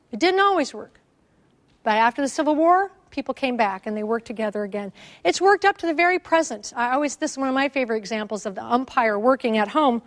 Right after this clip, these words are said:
<clears throat> which was in nineteen fifty-seven in, in, uh, Little Rock, Arkansas,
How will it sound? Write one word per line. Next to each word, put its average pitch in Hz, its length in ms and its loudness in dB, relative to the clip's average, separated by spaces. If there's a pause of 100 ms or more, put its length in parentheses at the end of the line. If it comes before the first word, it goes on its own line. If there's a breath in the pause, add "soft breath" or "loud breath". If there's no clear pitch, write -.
(600 loud breath)
<clears throat> - 20 -
which 254 560 2
was 254 240 4
in 254 140 -2
nineteen 262 360 0
fifty-seven 247 600 -2
in, 214 240 -6
in, 214 360 -6
uh, 220 140 -2
Little 285 240 2
Rock, 254 260 4
Arkansas, 226 540 -2